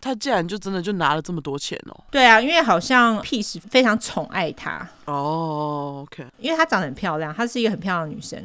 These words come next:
Speaker 2: 但是我不知道她跟那个阿娃，就是他们两个上有没有地位的不同。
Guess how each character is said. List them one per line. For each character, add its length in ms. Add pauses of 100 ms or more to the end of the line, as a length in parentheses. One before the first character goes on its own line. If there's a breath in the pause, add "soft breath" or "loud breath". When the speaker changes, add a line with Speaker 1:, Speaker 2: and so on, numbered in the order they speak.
(140)
Speaker 2:
但 160
是 640
我 100
不 100
知 140
道 160
她 240
跟 640
那 80
个 100
阿 300
娃， 480
就 120
是 120
他 80
们 80
两 120
个 160
上 240
有 60
没 100
有 140
地 160
位 180
的 360 (180)
不 100
同。 240